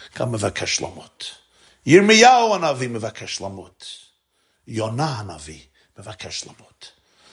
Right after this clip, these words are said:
משה רבינו עבר המון אירועים מן הקצה אל הקצה, המון משברים בחיי העם החדש שיצא ממצרים. פה משהו קורה, שהוא פונה לאלוקים ואומר, "אם זה המצב,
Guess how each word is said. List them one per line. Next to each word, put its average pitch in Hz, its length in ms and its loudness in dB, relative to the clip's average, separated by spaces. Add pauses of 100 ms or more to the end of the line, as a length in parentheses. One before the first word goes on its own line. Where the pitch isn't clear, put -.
(120)
משה 135 300 6
רבינו 196 580 2
עבר 170 420 4 (680)
המון 214 640 0
אירועים 208 840 0 (200)
מן 180 180 -2
הקצה 185 580 2 (100)
אל 226 120 0
הקצה, 214 380 -4 (640)
המון 277 400 2
משברים 247 640 2
בחיי 202 440 2
העם 180 520 0 (800)
החדש 143 600 2
שיצא 131 300 -4
ממצרים. 120 680 -8 (760)
פה - 320 -12
משהו 135 360 -10
קורה, 113 280 -16 (760)
שהוא 143 300 -4
פונה 190 280 2
לאלוקים 180 560 4
ואומר, 180 260 2
"אם 165 120 -2
זה 160 200 4
המצב, 247 680 4